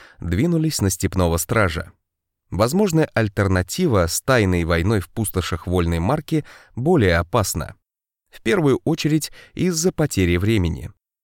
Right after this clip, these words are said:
Вылавливай мятежников потом по одному отряду, доказывай, что они чем-то нехорошим занимались, а не очередной контракт выполняли. Нет, мой вариант лучше.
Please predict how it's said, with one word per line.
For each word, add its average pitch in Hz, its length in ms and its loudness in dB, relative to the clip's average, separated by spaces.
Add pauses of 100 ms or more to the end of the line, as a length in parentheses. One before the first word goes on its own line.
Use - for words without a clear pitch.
(340)
Вылавливай 135 680 0
мятежников 127 760 0
потом 113 380 0
по 101 140 2
одному 98 380 2
отряду, 110 560 0 (180)
доказывай, 135 760 0
что 95 260 0
они 87 260 -2
чем-то 123 360 -2
нехорошим 120 840 0
занимались, 90 640 0 (320)
а - 180 -2
не 185 120 0
очередной 190 540 0
контракт 104 460 0
выполняли. 90 640 0 (720)
Нет, 98 500 -2
мой 95 360 -2
вариант 101 500 0
лучше. - 540 -4